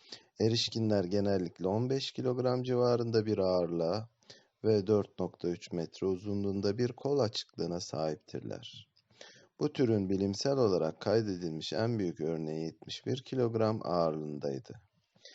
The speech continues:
Daha da büyük örneklerine rastlandığı iddia edilmiştir. İki yüz yetmiş iki kilogram ağırlığında ve dokuz metre kol açıklığına sahip bir örnek kaydedilmiştir. Bulunan bir yedi kollu ahtapot,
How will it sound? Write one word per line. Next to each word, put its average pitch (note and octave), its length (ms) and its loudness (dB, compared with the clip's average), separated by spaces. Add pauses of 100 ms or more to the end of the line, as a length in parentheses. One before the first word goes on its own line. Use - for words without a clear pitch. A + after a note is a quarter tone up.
(320)
Daha C#3 260 4
da F3 140 4
büyük A#2 260 0
örneklerine F2+ 800 0
rastlandığı G#2 800 0
iddia E2+ 380 -2
edilmiştir. C#2 920 -8 (600)
İki G#2+ 200 -4
yüz G#2 200 2
yetmiş F#2+ 440 0
iki D#3+ 160 -8
kilogram A2 580 2
ağırlığında E2+ 720 0
ve E2 180 -2
dokuz A2 360 -4
metre B2 380 -2
kol A2 240 2
açıklığına E2+ 600 -2
sahip D#2 460 -4
bir E2+ 100 0
örnek F2+ 520 -2
kaydedilmiştir. E2+ 1200 -4 (800)
Bulunan D3+ 440 2
bir C#3 120 4
yedi G#2+ 340 2
kollu F2+ 340 2
ahtapot, E2 840 -4